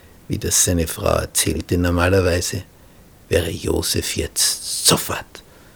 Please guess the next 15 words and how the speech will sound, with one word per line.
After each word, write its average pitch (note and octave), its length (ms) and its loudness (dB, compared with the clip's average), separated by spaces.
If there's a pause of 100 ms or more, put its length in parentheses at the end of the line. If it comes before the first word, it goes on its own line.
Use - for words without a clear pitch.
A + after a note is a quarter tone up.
(200)
als - 220 0
Sklave - 500 0
getötet - 600 -6
worden. - 240 -14 (1900)
Und G#2+ 100 4
er A2 80 12
kommt B2 320 8
verhältnismäßig A2+ 1400 8 (140)
glimpflich B2+ 720 8
davon. - 420 -2 (1600)
Er E2+ 120 -4
wird E2+ 100 0
ins E2 240 0
Gefängnis - 720 -2
geworfen, - 580 -12